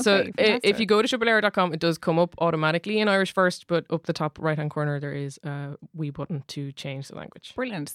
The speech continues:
Speaker 2: 'Cause, you know, you might be confident enough to use it, but when you're putting in your credit card details, you would just wanna make sure,
Speaker 1: You do
Speaker 2: you
Speaker 1: wanna
Speaker 2: know.
Speaker 1: know.
Speaker 2: So for
Speaker 1: Yeah.
Speaker 2: some of our listeners who might be nervous, maybe it's a good idea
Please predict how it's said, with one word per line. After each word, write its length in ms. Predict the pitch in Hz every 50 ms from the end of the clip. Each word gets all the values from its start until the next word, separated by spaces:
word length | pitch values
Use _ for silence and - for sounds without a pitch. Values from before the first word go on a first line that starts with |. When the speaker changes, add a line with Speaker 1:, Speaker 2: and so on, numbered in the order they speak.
| - -
Speaker 2:
'Cause, 260 | - 202 185 208 -
you 160 | - - 214
know, 220 | 208 180 160 147 - -
you 80 | 185 190
might 180 | 202 214 208 -
be 60 | 185
confident 380 | - - 165 175 - 165 165
enough 160 | 165 156 156 156
to 80 | - 151
use 140 | 151 151
it, 100 | - 131
but 60 | - 147
when 140 | 156 185
you're 80 | 220 240
putting 180 | 240 - - 160
in 80 | 147
your 80 | 143 135
credit 220 | - 139 - -
card 160 | - - -
details, 420 | - - 127 120 117 - - - - _ - -
you 80 | 165
would 80 | 175 175
just 160 | 180 175 196
wanna 160 | 226 220 202
make 160 | 185 165 165
sure, 260 | - - - - - -
Speaker 1:
You 100 | 180 165
do 100 | 147 165
Speaker 2:
you 80 | 156 143
Speaker 1:
wanna 240 | 139 139 143 139 135
Speaker 2:
know. 60 | 135
Speaker 1:
know. 80 | 127 135
Speaker 2:
So 180 | 190 170 185
for 140 | - - 208
Speaker 1:
Yeah. 80 | 135 -
Speaker 2:
some 80 | 240
of 80 | 240 220
our 120 | 208 185 185
listeners 320 | 180 185 - - 185 165
who 80 | - 175
might 160 | 170 165 -
be 80 | - -
nervous, 340 | 143 156 147 151 160 - -
maybe 240 | 170 - - -
it's 140 | 156 - -
a 20 | -
good 140 | - -
idea 320 | 135 143 - 143 135 156